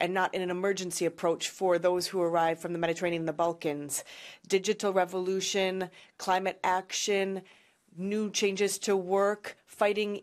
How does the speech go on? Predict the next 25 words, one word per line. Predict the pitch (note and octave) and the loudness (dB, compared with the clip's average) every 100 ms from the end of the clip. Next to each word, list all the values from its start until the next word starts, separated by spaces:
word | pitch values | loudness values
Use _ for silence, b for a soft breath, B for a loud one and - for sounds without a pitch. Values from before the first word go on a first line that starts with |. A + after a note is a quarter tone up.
| - | -4
inequality, | G3 F#3 - F#3 F#3+ F#3 F#3+ - | -2 -2 2 2 2 0 -4 -6
these | F3 A3+ G#3+ | -4 -2 0
are | G3 | 2
the | F#3 | 0
priorities | F#3 F#3 F3+ F#3 F#3 F#3 - | 0 0 2 0 -2 -4 -2
of | F3+ | -2
our | F3 F3 F3 | 2 2 2
platform. | F3 - G#3+ G3 - - D#3 D3 D3+ B B B | -2 -4 -2 -2 -4 -2 0 0 -8 B B B
The | F#3+ | 0
elections | G3 G#3+ G#3+ G#3+ G3 - | 4 2 2 -4 -6 0
are | F#3 F3+ | 0 2
just | A3+ A3 | 0 0
around | G#3 F3+ | 2 2
the | F3 | 0
corner, | E3+ G#3+ G#3+ G#3+ | -2 -2 0 0
and | G#3 F3+ | -2 0
they | F3+ | 2
are | F3 | 2
going | F#3 F3+ | 0 -2
to | F3 | -4
be | F#3 | -8
crucial | - B3 A#3 A3+ | 0 0 2 -2
for | G#3 | 0
this | F#3+ F3+ | -2 -2
continent. | - E3+ E3 D#3+ D3 D3+ | 0 0 0 -6 -6 -8